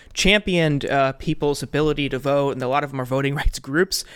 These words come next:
and they're saying, "Yeah, we should still have the in-person primaries, uh, just wipe down the voting machines." Well, does, that doesn't matter if the vo-, if the virus can l-,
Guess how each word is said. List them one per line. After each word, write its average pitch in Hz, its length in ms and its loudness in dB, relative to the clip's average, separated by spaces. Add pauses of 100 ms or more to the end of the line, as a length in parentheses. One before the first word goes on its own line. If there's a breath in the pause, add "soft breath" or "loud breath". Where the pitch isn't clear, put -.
(200 loud breath)
and 139 100 -2
they're 135 60 -2
saying, 135 260 -2
"Yeah, 180 160 4
we 151 120 0
should 143 140 -8
still 220 160 2
have 196 80 0
the 180 160 0
in-person 170 460 0
primaries, 147 720 2 (300 soft breath)
uh, 123 160 0
just - 320 -4 (180)
wipe 180 300 4
down 170 200 2
the 147 40 -2
voting 127 260 0
machines." - 400 -8 (460 soft breath)
Well, - 100 -6
does, 180 140 -2
that 226 120 -2
doesn't 233 300 0
matter 226 260 4
if - 100 -4
the - 100 -4
vo-, 147 180 2
if 160 160 0
the 160 60 0
virus 165 380 2
can 143 160 -2
l-, 135 160 -8